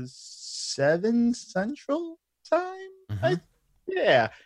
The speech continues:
Speaker 1: Uh, that's at the One Shot Network, uh, Twitch channel.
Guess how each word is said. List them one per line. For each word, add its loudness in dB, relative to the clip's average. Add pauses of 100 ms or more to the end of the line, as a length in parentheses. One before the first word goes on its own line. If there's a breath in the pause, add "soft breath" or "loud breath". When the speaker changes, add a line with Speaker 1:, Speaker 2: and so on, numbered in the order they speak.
(140 loud breath)
Speaker 1:
Uh, 6
that's 4
at 2
the 4
One 2
Shot 2
Network, 0
uh, 2
Twitch -2
channel. 0